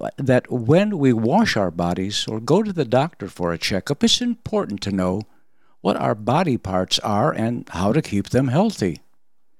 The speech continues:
Advance to the next slide. Point out and explain the following.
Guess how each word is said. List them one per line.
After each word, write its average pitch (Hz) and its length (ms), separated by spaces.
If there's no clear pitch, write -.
Advance 107 380
to 98 140
the 87 120
next 87 280
slide. 76 400
Point 226 240
out 147 240
and 120 160
explain 117 480
the 143 80
following. 92 720